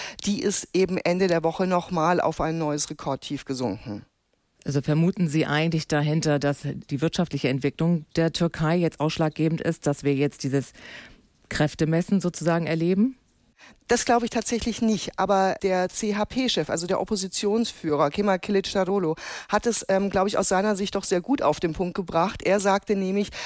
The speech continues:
Speaker 1: dass diese Sanktionen der U S A die Ehre der Türkei, des türkischen Volkes getroffen haben. Schon erstaunlich, dass, ähm, das eben auch vom Oppositionsführer kam. Denn was die U-S-Sanktionen tatsächlich bewirkt haben, war,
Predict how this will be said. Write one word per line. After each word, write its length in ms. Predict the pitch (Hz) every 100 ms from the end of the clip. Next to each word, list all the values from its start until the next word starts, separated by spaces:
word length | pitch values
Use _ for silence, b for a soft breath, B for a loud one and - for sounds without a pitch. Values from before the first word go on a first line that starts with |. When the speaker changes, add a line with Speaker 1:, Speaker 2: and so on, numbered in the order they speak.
| B -
Speaker 1:
dass 200 | 190 -
diese 180 | 214
Sanktionen 640 | 185 185 180 - 202 233 214
der 180 | 190 -
U 140 | 190
S 200 | 180 -
A 240 | 160 185 202 B B -
die 220 | 196 -
Ehre 300 | 202 220 196
der 220 | 185 180
Türkei, 440 | 208 - - 202
des 140 | 185 -
türkischen 400 | 202 185 185 196
Volkes 400 | - 165 147 147
getroffen 480 | - - 123 147 131
haben. 240 | 123 123
Schon 180 | - 254
erstaunlich, 500 | 240 - 208 247 226
dass, 220 | 202 - -
ähm, 300 | 190 185 190 B B
das 180 | 196 190
eben 240 | 202 202
auch 220 | 156 185
vom 160 | - 202
Oppositionsführer 1000 | 180 185 185 - 214 254 - 180 160 165
kam. 340 | - 160 180
Denn 200 | 175 190
was 160 | 202 -
die 120 | -
U-S-Sanktionen 760 | - - 226 208 196 - 180 185
tatsächlich 480 | 185 233 220 202
bewirkt 400 | - 170 202 -
haben, 260 | 202 180 175
war, 220 | 160 208